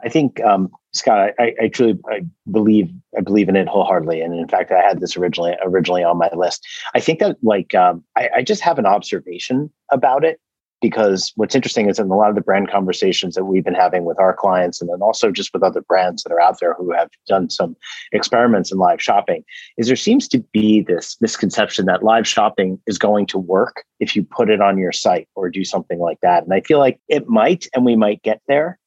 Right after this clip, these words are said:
However, I really think what's super interesting is just the rise of kind of, like, what is the next generation shopping media company, right? Where it's more like tune in for,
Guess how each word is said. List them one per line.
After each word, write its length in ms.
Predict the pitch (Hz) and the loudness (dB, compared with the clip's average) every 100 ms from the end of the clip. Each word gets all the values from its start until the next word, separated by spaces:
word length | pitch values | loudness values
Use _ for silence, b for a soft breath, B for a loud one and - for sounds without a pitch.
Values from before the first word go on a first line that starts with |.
| - | -4
However, 540 | 131 135 127 131 123 - | 0 2 2 0 -2 -4
I 40 | 131 | -2
really 320 | 123 160 165 | -2 -4 -4
think 240 | 151 123 _ _ | -4 -6 _ _
what's 260 | 117 104 - | -2 -2 -4
super 480 | - - 131 - 117 | -14 -4 -2 0 2
interesting 520 | 123 113 110 104 104 | 0 -2 -2 -2 -2
is 160 | 104 | -2
just 240 | - 110 - | 0 0 0
the 100 | 98 | 0
rise 560 | 87 87 92 120 117 104 | 2 4 4 4 2 0
of 160 | 90 | -2
kind 160 | - 101 | -2 0
of, 80 | 90 | 0
like, 140 | 90 | -2
what 260 | 101 101 104 | 0 2 2
is 140 | 98 | 0
the 100 | 95 | -2
next 300 | 92 92 - | -2 -2 -4
generation 760 | - 90 85 92 - 92 85 - _ - | -4 -2 0 0 0 -2 -6 -8 _ -6
shopping 680 | - - 95 - 92 87 - _ | -2 2 0 0 -4 -4 -8 _
media 480 | 90 98 90 87 82 - - | -2 0 2 2 0 -4 -6
company, 500 | - 98 82 73 - _ _ | -2 -2 -4 -12 -20 _ _
right? 260 | 104 101 107 | 0 2 2
Where 260 | 113 104 98 | 2 2 2
it's 160 | 95 | 2
more 180 | 110 101 | 0 2
like 260 | 95 92 87 b b - | 2 2 0 b b -6
tune 320 | - 151 131 | 0 2 4
in 320 | 117 110 104 | 4 2 0
for, 380 | - 120 110 | -4 0 2